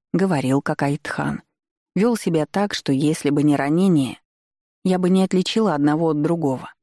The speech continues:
Но где же пропадает мой муж? Марна пришла в себя, и хотя бледность осталась, она улыбалась и гораздо увереннее поддерживала беседу.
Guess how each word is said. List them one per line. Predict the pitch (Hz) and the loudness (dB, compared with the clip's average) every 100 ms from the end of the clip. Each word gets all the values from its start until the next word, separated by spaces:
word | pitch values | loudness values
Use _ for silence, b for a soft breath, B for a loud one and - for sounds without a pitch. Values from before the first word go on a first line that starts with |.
| _ _ _ _ _ | _ _ _ _ _
Но | 156 | 0
где | 143 143 | 2 0
же | 135 | 0
пропадает | 139 139 143 147 143 - | -2 -4 -2 -2 -2 2
мой | 151 160 | 2 4
муж? | 175 165 - - - _ _ _ _ _ _ _ _ _ _ - | 2 0 -2 -12 -14 _ _ _ _ _ _ _ _ _ _ -2
Марна | 214 233 233 | 0 2 0
пришла | 214 - 208 | 0 -4 -4
в | - | -2
себя, | 208 233 254 | -2 0 0
и | 160 | 0
хотя | 143 - 139 | -2 -4 0
бледность | 151 170 160 147 156 | 2 2 2 0 -4
осталась, | 147 - 202 180 156 | -6 -2 -2 -2 0
она | 156 151 | 0 2
улыбалась | 160 160 185 208 165 | 0 0 0 -2 -2
и | 139 | -2
гораздо | 147 175 160 160 | -2 -2 0 0
увереннее | 151 180 196 185 170 | 2 2 4 4 2
поддерживала | 160 151 156 151 147 147 | 0 0 0 0 0 0
беседу. | 147 156 - 131 120 | 0 -2 -4 -4 -4